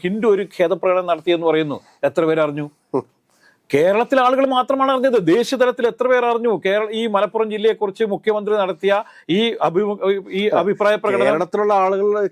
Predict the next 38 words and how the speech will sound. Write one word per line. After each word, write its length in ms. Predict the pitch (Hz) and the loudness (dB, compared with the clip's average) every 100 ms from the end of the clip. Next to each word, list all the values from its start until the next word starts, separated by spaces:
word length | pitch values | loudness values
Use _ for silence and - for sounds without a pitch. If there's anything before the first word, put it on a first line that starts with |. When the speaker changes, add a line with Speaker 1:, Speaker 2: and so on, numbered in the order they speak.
| - | -2
Speaker 2:
ഖേദം 240 | 170 185 | -2 0
പ്രകടിപ്പിച്ചു 420 | 185 180 175 175 | -2 -2 -2 -4
എന്നുള്ള 160 | 185 180 | -2 2
കാര്യം 180 | 175 170 | 2 2
അറിയാം. 180 | 151 143 | 2 0
കാരണം 200 | 147 156 | 0 0
എന്താ 120 | 160 | -2
വെച്ചാൽ 240 | 147 156 | -2 0
എല്ലാ 300 | 156 143 156 | 0 2 0
മലയാളം 440 | 160 147 147 156 151 | 2 0 0 -2 -2
ചാനലുകളും 460 | 143 143 147 147 | -2 0 -2 -2
ഇത് 100 | 143 | 0
തന്നെയാണ് 220 | 147 147 165 | 0 0 0
ചർച്ച 220 | 160 151 | -2 -2
ചെയ്തത്. 220 | 202 160 185 | 0 0 0
Speaker 1:
അതെ. 160 | 165 | -2
Speaker 2:
പക്ഷേ 200 | 120 165 - _ _ _ 117 | -4 -6 -10 _ _ _ -2
Speaker 1:
ദേശീയ 220 | 151 226 | 0 2
Speaker 2:
ദേശീയ 440 | 147 190 269 277 269 | 4 4 4 2 2
Speaker 1:
തലത്തിൽ 120 | 220 | 2
Speaker 2:
തലത്തിൽ 400 | 202 190 139 95 _ | 0 -2 -6 -12 _
Speaker 1:
അവിടെയാണ് 320 | 131 175 269 269 | -4 0 2 2
Speaker 2:
കേരളം 120 | 226 | 0
Speaker 1:
വിഷയം. 240 | 202 - | -2 -2
Speaker 2:
എവിടെ 140 | 139 147 | -2 -4
പോയി? 220 | 127 104 | -8 -4
Speaker 1:
ആ, 180 | 160 - _ - | -6 -6 _ -2
കേരളത്തിൽ, 600 | 175 240 254 233 247 233 240 | 0 2 0 -2 -2 -4 -4
എ, 60 | |
പിന്നെ 360 | 160 226 233 147 - | -2 0 0 -2 -4
നമ്മളിൽ 400 | 104 151 196 196 190 | -6 0 0 0 0
കാണേണ്ട 220 | 180 190 | -2 0
മറ്റൊരു 300 | 170 165 196 | -2 -4 -2
സംഭവം 280 | 190 170 175 | -2 0 0
കൂടിയുണ്ട്. 280 | 156 147 | 0 -2
ഇദ്ദേഹത്തിന്റെ 640 | 123 131 170 160 180 185 185 185 | -4 0 -2 -2 -2 -2 0 -2
തന്നെ 160 | 180 | -2
മിനിസ്ട്രിയിൽ 800 | 165 147 156 - 170 139 127 | -4 -4 -6 -2 -2 0 -2